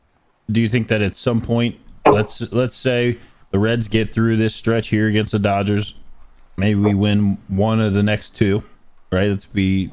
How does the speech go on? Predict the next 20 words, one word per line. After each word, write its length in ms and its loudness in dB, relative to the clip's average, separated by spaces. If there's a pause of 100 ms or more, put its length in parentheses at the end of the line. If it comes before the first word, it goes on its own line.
(100)
let's 120 -4
be 160 -2
a 40 2
little 160 0
honest. 300 -2
I 60 -4
don't 200 -2
know 140 -2
that 120 0
a 80 -2
sweep 300 -4
of 80 0
the 60 0
Dodgers 380 0
is 120 -8
gonna 200 -2
happen. 400 -2
It 140 -4
could. 240 0 (720)
Um, 460 -2